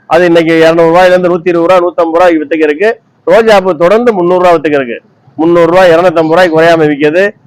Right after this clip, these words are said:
அரளிப்பூ ஐந்நூறு ரூபா, அறுநூறு ரூபா விக்குது. சாதாரண ஒரு அரளிப்பூ அறுநூறு ரூபா, ஐந்நூறு ரூபா வித்துக்கு இருக்கு. அதனால பச்சை முடி இருபது ரூபா, அரளிப்பூ ஐ-, அல-, அறுநூறு, எழுநூறு,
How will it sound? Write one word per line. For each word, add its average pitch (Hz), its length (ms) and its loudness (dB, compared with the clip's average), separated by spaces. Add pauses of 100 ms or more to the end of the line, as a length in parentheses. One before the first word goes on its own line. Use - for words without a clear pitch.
(140)
அரளிப்பூ 185 580 0 (300)
ஐந்நூறு 180 320 0
ரூபா, 185 200 2
அறுநூறு 175 320 2
ரூபா 180 120 2
விக்குது. 151 340 0
சாதாரண 165 580 0
ஒரு 160 100 2
அரளிப்பூ 170 440 0
அறுநூறு 170 300 2
ரூபா, 175 120 0
ஐந்நூறு 165 280 0
ரூபா 175 140 2
வித்துக்கு 139 280 -4
இருக்கு. 127 260 -8 (280)
அதனால 170 400 0 (320)
பச்சை 160 280 -2
முடி 180 200 0
இருபது 156 320 0
ரூபா, 151 340 0 (280)
அரளிப்பூ 175 420 0
ஐ-, 147 240 2
அல-, 151 380 0
அறுநூறு, 165 360 0
எழுநூறு, 147 560 0